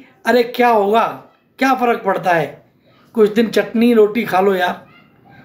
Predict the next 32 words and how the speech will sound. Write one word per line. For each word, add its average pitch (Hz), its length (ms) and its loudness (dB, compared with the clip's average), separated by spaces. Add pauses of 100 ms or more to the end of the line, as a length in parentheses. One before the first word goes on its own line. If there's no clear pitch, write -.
(200)
एक 262 260 2
टाइम 269 240 4
अगर 262 160 2
भूखा 208 340 -2
भी 277 100 -4
रह 240 140 2
लेंगे 220 280 0
ना 226 200 -6 (460)
तो 233 80 2
कोई 247 260 2
दिक्कत 254 340 -2
नहीं 277 220 2
है। 147 160 -6 (800)
दिक्कत 262 460 0
यहाँ 254 340 0
है 311 180 0 (720)
कि 311 140 2
हम 294 320 0
ये 285 580 2 (440)
भूल 262 320 0
जाएं 302 360 2 (540)
कि 294 140 2
हम 277 360 -2
तो 285 500 4
जवान 262 460 2
हैं, 254 400 2 (380)
हमारा 262 360 0
कोरोना 254 400 0
कुछ 247 200 -4
नहीं 294 180 2
बिगाड़ 247 260 2
सकता। 233 300 -2